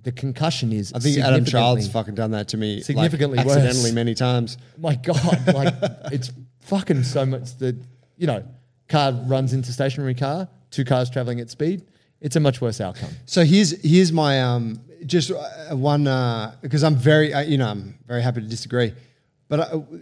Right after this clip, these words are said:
Speaker 2: the, where I'm trying to, like, put a label on something is,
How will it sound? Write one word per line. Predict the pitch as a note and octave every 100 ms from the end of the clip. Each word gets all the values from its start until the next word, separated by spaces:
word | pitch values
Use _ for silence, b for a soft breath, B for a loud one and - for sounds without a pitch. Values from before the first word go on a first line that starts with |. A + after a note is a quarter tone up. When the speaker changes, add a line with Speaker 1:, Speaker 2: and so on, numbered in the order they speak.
| - D3+ B2
Speaker 2:
the, | C3+ C#3+
where | E3
I'm | G3+ E3
trying | B2 D3 C#3+
to, | C3
like, | A#2+ A#2 A#2 - _ _ _ _
put | E3+
a | C#3+ C3
label | B2 B2 C#3+ C#3+
on | A#2+ A2+
something | C3+ B2+ A#2 A2+
is, | A#2 A2